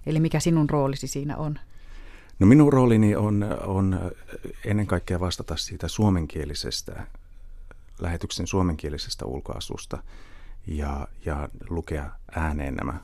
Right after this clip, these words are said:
Speaker 2: uutissähkeet sitten siellä lähetyksessä samanaikaisesti viittojan kanssa.
Speaker 1: Ketkä pääsevät sitten viittomaan Ylen uutislähetyksiin?
Speaker 2: Ylen uutislähetyksissä viittovat ainoastaan, ää, syntymäkuurot,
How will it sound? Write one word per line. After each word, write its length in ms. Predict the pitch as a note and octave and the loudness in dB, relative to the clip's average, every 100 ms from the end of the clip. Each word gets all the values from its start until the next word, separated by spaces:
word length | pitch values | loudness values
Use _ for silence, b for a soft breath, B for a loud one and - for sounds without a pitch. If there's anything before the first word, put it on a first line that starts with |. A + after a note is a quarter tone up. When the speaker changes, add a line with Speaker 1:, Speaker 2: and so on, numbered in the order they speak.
| - | -6
Speaker 2:
uutissähkeet 760 | D#2+ - - - - - E2+ - | -6 -4 -6 -6 -8 -8 -8 -8
sitten 320 | - - F#2 | -12 -10 -8
siellä 280 | - E2 D#2 | -6 -6 -6
lähetyksessä 760 | D#2+ - - - - - - - | -8 -10 -12 -12 -8 -8 -10 -12
samanaikaisesti 960 | - D#2+ D#2+ D2 D#2 - - - - - - - | -4 0 0 0 -2 -4 -8 -8 -10 -12 -14 -8
viittojan 400 | - - - - | -8 -8 -12 -12
kanssa. 420 | - - - - - - - - b b b b b b b - - | -14 -14 -14 -16 -18 -20 -18 -16 b b b b b b b -18 -2
Speaker 1:
Ketkä 340 | - C4+ - E3 | 2 2 0 -2
pääsevät 460 | F3+ E3 D#3+ D#3 | 2 2 0 -2
sitten 300 | - - G3 | -4 2 6
viittomaan 640 | A3+ F#3 - A#2 A#2+ A#2 - - - | 6 6 2 -4 -4 -6 -10 -14 -10
Ylen 240 | D3+ D3 C#3+ | -6 -4 -4
uutislähetyksiin? 840 | D3 D3+ D3+ C3 B2+ - - - B B B B B - | -4 -6 -8 -8 -10 -10 -10 -12 B B B B B 8
Speaker 2:
Ylen 280 | C3 F3 | 10 10
uutislähetyksissä 1200 | C3+ C3+ C3 G#2 F#2 D#2+ D#2 D#2+ - D2+ - E2+ - D2+ - | 8 6 6 2 2 0 0 0 0 0 0 -2 -6 -6 -4
viittovat 500 | F2 - D#2+ D#2 - | -2 -4 -4 -4 -2
ainoastaan, 800 | F2+ E2 D#2 - - D#2 D2+ - - | -2 0 -2 -4 -4 -4 -4 -8 -8
ää, 200 | D#2+ D2+ | -6 -6
syntymäkuurot, 1080 | - F#2 E2+ E2 D#2 - D2+ D2+ D2 - | -4 -4 -2 -4 -6 -6 -6 -4 -6 -8